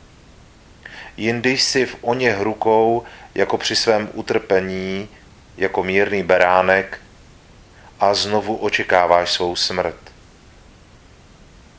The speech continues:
Ach Ježíši, jak mnoho trpíš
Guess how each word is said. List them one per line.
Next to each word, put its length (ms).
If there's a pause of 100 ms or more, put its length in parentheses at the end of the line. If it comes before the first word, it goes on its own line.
(720)
Ach 200
Ježíši, 580
jak 240
mnoho 420
trpíš 840